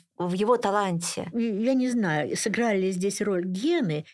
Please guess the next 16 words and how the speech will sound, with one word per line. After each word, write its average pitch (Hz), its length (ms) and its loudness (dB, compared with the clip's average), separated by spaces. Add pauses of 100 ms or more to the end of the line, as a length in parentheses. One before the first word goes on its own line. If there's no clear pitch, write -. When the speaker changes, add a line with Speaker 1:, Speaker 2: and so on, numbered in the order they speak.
(100)
Speaker 2:
или 226 140 0
просто 226 340 -2
то, 220 140 0
Speaker 1:
Или 214 140 4
Speaker 2:
что 214 160 2
он 208 60 0
Speaker 1:
воспитание. 202 320 2
Speaker 2:
воспитание, 143 720 -2
скорее, 131 460 -4
наверное. 143 840 -8 (300)
Да, 214 280 0
вот 202 160 -2
в 208 40 0
этом 220 200 -2
номере 233 400 2
речитатива 175 680 -4